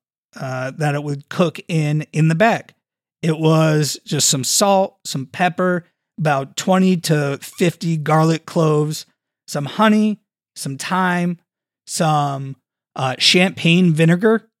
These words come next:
which I didn't even know was a thing until I found it in the pantry, and some Dijon mustard. You mix it all together, thoroughly coat the meat,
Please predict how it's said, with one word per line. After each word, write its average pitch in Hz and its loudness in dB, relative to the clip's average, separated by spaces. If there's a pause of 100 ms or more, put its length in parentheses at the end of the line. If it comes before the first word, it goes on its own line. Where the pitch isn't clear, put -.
(160)
which 160 0
I 170 2
didn't 196 6
even 175 6
know 180 6
was 170 4
a 147 0
thing 180 2
until 160 0
I 143 0
found 151 0
it 175 0
in 151 2
the 131 -4
pantry, 151 -2 (540)
and 165 2
some 165 0
Dijon 170 2
mustard. 160 -4 (140)
You 156 -2
mix 208 0
it 214 0
all 202 2
together, 185 -4 (520)
thoroughly 214 4
coat 180 -4
the 160 -4
meat, 160 -2